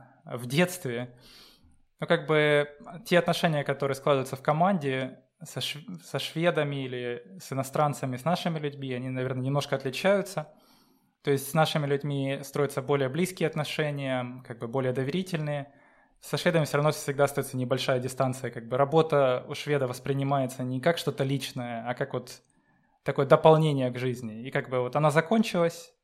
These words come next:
они ушли с сво-, своего рабочего места, и как бы там уже совершенно другая жизнь идёт. И про эту жизнь не принято вспоминать. Как бы наши люди любят смешивать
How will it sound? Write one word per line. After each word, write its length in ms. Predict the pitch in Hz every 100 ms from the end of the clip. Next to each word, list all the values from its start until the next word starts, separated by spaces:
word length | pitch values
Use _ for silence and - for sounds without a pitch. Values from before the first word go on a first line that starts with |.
| _
они 260 | 143 147 139
ушли 440 | 139 - 196 190 - _ _ _ _
с 280 | 170 - -
сво-, 140 | 156
своего 340 | 147 - 151 143
рабочего 380 | 143 143 - 139
места, 380 | 139 135 -
и 40 | 123
как 180 | 135 123
бы 80 |
там 140 | - 151
уже 100 | 117
совершенно 380 | - 139 147 131
другая 300 | 127 127 117
жизнь 300 | 117 113 110
идёт. 240 | 110 -
И 280 | 139 139 - - -
про 120 | 156
эту 120 | 156
жизнь 220 | 131 123
не 80 | 127
принято 320 | 127 123 113
вспоминать. 500 | - - 117 110 - _ - - _ -
Как 160 | 160
бы 80 | 156
наши 240 | 170 170 160
люди 160 | 147
любят 340 | 139 139 135 -
смешивать 880 | - 143 139 - 120 117 117 -